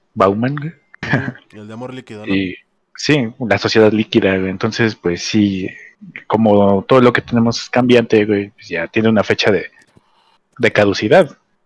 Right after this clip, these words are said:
Speaker 1: Entonces, generar vínculos a veces, yo creo que en internet,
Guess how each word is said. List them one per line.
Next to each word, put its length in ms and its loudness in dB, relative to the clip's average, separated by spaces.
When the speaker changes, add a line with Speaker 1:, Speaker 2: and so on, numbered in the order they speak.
Speaker 1:
Entonces, 640 0
generar 500 2
vínculos 400 -2
a 60 0
veces, 720 -6
yo 160 -8
creo 160 -2
que 100 2
en 100 0
internet, 380 -4